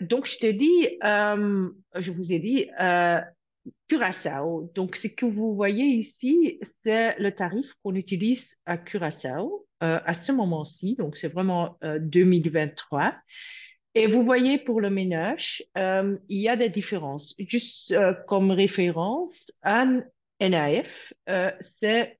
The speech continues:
donc, non, un U S dollar, c'est un point quatre-vingt-deux, euh, N A F. Donc, euh, pour juste avoir une, une,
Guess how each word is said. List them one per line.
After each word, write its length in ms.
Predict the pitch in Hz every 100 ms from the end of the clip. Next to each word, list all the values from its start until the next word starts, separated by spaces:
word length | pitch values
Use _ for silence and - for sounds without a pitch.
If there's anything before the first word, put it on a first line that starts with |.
| _
donc, 240 | 180 170 175
non, 220 | 156 - -
un 340 | 226 294 285 - _ -
U 180 | 196 196
S 140 | 180
dollar, 260 | 170 175 269 - -
c'est 400 | - 180 165 - _ _ _ _ _ _ _ _ _ -
un 140 | 233
point 360 | - - 226 240
quatre-vingt-deux, 1040 | - 233 220 185 190 165 165 170 302 - _ _ -
euh, 120 | 170 165
N 140 | 175 165
A 220 | 143 156
F. 140 | - _ 175
Donc, 240 | 170 170 -
euh, 100 | 180 - _
pour 180 | 165 175
juste 240 | 226 -
avoir 360 | 190 175 175 170
une, 220 | 160 160
une, 420 | 160 160 160 160